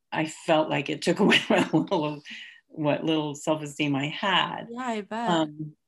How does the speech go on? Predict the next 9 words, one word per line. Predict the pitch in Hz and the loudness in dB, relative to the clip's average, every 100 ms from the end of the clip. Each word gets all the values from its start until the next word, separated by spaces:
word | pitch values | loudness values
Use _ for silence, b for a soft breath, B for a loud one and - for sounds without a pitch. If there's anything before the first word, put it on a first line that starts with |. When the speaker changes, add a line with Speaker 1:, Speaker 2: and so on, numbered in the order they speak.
| _ b b _ _ _ _ _ | _ b b _ _ _ _ _
Speaker 1:
so | - - 220 202 185 185 175 B - _ _ | -4 4 6 6 6 4 0 B -16 _ _
when | 190 175 | 2 2
I | 175 | 4
found | 185 160 185 | 2 2 4
out, | 320 220 196 240 - - - _ _ _ | 4 4 4 2 -2 -16 -20 _ _ _
like | 165 156 | -4 -2
I | 147 | -4
said, | - 269 214 196 185 | 0 2 4 4 4
it, | 160 | 2